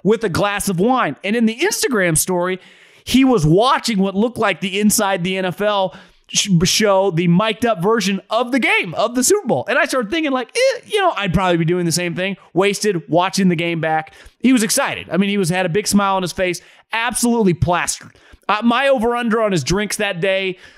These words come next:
glasses of wine, tequila shots, beers, probably in the low twenties.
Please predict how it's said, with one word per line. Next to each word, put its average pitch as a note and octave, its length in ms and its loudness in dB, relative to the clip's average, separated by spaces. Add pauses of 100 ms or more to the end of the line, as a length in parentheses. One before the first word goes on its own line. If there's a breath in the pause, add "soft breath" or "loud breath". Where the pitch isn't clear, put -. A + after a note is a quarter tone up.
glasses F#3+ 340 0
of G3 100 2
wine, G3 360 -2
tequila F#3+ 460 0
shots, F#3 340 -2
beers, F3+ 560 -2 (380 soft breath)
probably G3 420 2
in F3 80 0
the E3+ 80 0
low D#3+ 220 0
twenties. C3 560 -2